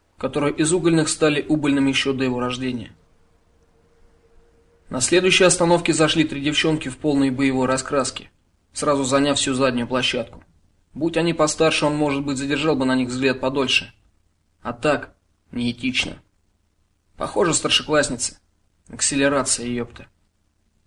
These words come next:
Но не все были такими, как он. Человек усмехнулся,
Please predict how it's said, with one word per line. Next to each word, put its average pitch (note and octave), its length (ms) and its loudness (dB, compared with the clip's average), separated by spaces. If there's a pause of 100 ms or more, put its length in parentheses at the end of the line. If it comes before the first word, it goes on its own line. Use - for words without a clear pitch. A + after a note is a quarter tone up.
(100)
Но B2+ 80 -4
не E3+ 120 0
все G3+ 180 4
были C#3+ 220 4
такими, C3+ 360 0
как C3 240 -6
он. B2 240 -6 (720)
Человек C#3+ 360 -2
усмехнулся, D#3 640 0